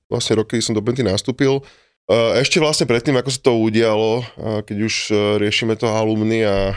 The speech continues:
a tieto staré časy, tak vlastne ja som bol v Collierse, e, predtým a, a v Collierse som mal na starosti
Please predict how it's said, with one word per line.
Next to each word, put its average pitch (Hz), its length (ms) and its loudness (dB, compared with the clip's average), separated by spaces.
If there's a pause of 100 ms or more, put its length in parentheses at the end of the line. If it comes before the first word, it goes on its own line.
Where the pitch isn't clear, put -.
(100)
a 139 120 -6 (360)
tieto 107 160 -6
staré 110 320 0
časy, 104 320 -2
tak 101 160 -8
vlastne 104 400 0
ja 107 80 -2
som 117 120 -2
bol 110 360 0
v - 120 -20
Collierse, 107 640 0
e, - 0 - (680)
predtým 131 480 -4
a, 98 320 -2 (760)
a 117 320 -6
v - 80 -14
Collierse 104 400 -2
som 107 200 -2
mal 101 120 0
na 104 40 -4
starosti 98 800 -2